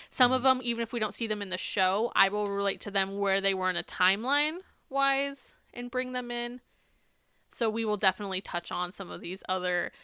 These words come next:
Speaker 2: Yeah.
Speaker 1: Fundy families that are such a treasure to us all.
Speaker 2: Winnie slowly gives me little, like, I V drips of, like,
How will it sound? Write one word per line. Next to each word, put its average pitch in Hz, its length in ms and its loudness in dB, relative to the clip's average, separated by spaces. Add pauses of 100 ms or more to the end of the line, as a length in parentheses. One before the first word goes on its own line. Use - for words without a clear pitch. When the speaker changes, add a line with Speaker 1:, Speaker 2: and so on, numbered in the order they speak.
Speaker 2:
Yeah. 101 160 -6 (120)
Speaker 1:
Fundy 269 440 4
families 190 580 2
that 190 160 2
are 185 300 4 (380)
such - 440 0
a - 20 -14
treasure 196 400 0
to - 160 -12
us - 140 -12
all. - 260 -10 (880)
Speaker 2:
Winnie 135 380 0
slowly 110 480 4
gives 107 220 2
me 107 120 2
little, 98 240 2
like, 92 240 2 (500)
I 98 200 4
V 101 240 -4
drips 92 560 -2
of, 87 180 -6
like, 85 400 -4